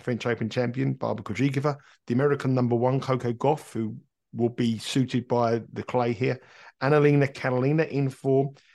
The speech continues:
Kudermetova in form, Azarenka, a proven tough and a major winner before. Iga Swiatek minus one eighty-eight. Um, it does look like high odds to pay, minus one eighty-eight, but, um, y-,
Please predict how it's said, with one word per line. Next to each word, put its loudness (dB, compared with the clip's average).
Kudermetova 0
in 4
form, -2
Azarenka, 0
a -10
proven 2
tough -4
and -2
a -4
major 0
winner 0
before. -4
Iga -2
Swiatek -2
minus -2
one 0
eighty-eight. -4
Um, -2
it -4
does 0
look 0
like 0
high 2
odds 0
to -12
pay, -2
minus -2
one 0
eighty-eight, -2
but, -4
um, -2
y-, -16